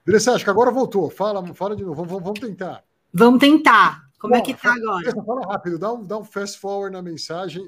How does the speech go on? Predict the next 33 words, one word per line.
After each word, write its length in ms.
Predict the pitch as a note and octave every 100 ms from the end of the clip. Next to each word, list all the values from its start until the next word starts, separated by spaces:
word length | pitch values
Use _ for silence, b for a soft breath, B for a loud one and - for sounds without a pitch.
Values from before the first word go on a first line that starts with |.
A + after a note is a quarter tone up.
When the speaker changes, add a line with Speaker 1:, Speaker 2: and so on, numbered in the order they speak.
| F3+
Speaker 1:
e 180 | F#3 - b b
Speaker 2:
Ó, 100 | B3
Speaker 1:
deixa 160 | C#4 C4
eu 60 | A#3+
te 80 |
Speaker 2:
minha 120 | C4 C#4
Speaker 1:
dizer 80 |
o 40 | D4
Speaker 2:
mensagem 300 | C#4+ C4+ C#4
Speaker 1:
seguinte. 200 | D4+ C#4
Speaker 2:
rápida. 460 | B3+ A3 A3 G3
Aprendi 400 | F#3+ A3 A#3 A#3+
com 140 | A#3+ C4
o 20 |
Speaker 1:
Boa. 120 | -
Speaker 2:
Fred 460 | G#3+ G#3 A3 F#3 G#3+
que, 260 | A#3 F#3+ _ _ _
que 240 | - A3+ G#3+
entretenimento 680 | A3 G#3+ A3+ A3+ A3 A3+
financeiro 760 | - A#3 A3+ A3 G#3+ G3+ G#3+ - _
é 140 | F#3 G3+
difícil. 840 | - - G#3 F#3+ - - F#3 C#3 _ _ _ _ _
Speaker 1:
Boa. 240 | C#3 C#3+ D#3+
Speaker 2:
Não 220 | G3+ A3
aceita 500 | G#3 - A#3 A#3 A#3
entretenimento 640 | A3 G#3 G#3 G#3 G#3+ G3+
financeiro. 600 | - G#3+ G3+ - G3 F3+
Tem 180 | F3+ G3+
gente 200 | G3 G#3+
que 60 | -
faz 160 | A3
entretenimento 720 | G#3 A#3 A#3 A3+ G#3 A3 A#3+
financeiro. 840 | - C4 D4 - A3+ G#3 G3 D#3+